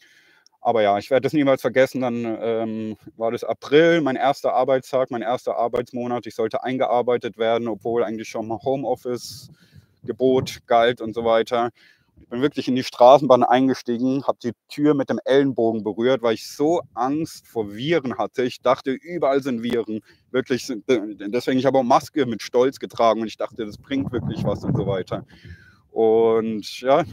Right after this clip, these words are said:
dann sind mir so viele widersprüchliche Sachen aufgefallen, also gerade mit Masken und so weiter. Das,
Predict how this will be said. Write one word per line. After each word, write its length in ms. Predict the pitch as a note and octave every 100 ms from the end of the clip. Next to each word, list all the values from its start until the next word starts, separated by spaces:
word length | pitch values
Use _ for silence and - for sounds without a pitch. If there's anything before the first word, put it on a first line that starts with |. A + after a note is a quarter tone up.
| - - _ - - - _ -
dann 260 | A#2 A#2
sind 180 | A2+ C3
mir 100 | C3
so 240 | A#2+ D#3
viele 600 | F3 - C#3+ D3+ C#3+ C3+
widersprüchliche 880 | A#2+ D3+ E3+ - - D3 - C3+ B2
Sachen 380 | G2 - B2 -
aufgefallen, 840 | G2 G2+ G#2 F#2+ - F#2 G#2+ C3
also 260 | A2+ G#2 A2 G2
gerade 280 | - A#2+ -
mit 120 | G#2+
Masken 360 | A#2 C#3 - B2
und 100 | G#2+
so 80 |
weiter. 300 | G#2+ G#2 A2
Das, 260 | G#2+ G#2+ -